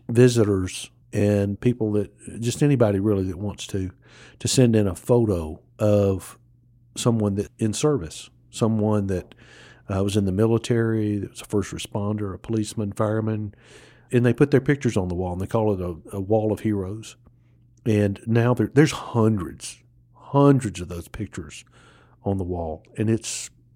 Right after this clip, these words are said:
it's very touching to go in there and see the people that have sent in the pictures of their lo-, some of them have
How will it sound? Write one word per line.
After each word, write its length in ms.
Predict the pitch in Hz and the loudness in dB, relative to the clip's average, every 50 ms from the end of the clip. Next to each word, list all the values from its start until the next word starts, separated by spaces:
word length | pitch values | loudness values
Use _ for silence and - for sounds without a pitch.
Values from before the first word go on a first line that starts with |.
| _ _ _ _ _ _ _ _ _ _ _ _ _ _ - _ | _ _ _ _ _ _ _ _ _ _ _ _ _ _ -14 _
it's 120 | - - | -10 -2
very 160 | - 220 226 208 | 0 2 2 2
touching 480 | - - 160 175 175 - 120 98 95 | 6 6 6 6 6 4 0 0 0
to 60 | 95 | 0
go 180 | 190 101 101 101 | 2 2 2 2
in 60 | 101 98 | 2 2
there 140 | 101 98 | 0 -2
and 120 | 92 90 - | -2 -6 -8
see 280 | - - 120 110 107 | -2 0 2 2 2
the 80 | 101 92 | 0 -2
people 360 | - - 117 107 - - 101 | 2 2 2 2 2 0 -2
that 220 | 98 98 87 - 104 | -2 -4 -4 -2 -4
have 220 | 104 101 - - _ _ _ - _ _ | -4 -4 -4 -14 _ _ _ -20 _ _
sent 240 | - - 131 117 117 | -2 0 2 2 2
in 80 | 110 | 2
the 80 | 104 101 | 0 0
pictures 400 | - 120 120 117 - 117 101 98 | 0 0 0 0 -2 -4 -4 -4
of 60 | 95 | -4
their 120 | 98 95 90 | -4 -4 -2
lo-, 220 | 92 101 107 104 | 0 0 0 0
some 220 | - - 110 117 | -2 -2 0 2
of 160 | 123 131 147 156 | 4 2 4 2
them 180 | 175 180 170 | 0 0 0
have 280 | 151 147 143 127 113 | 0 0 0 -2 -4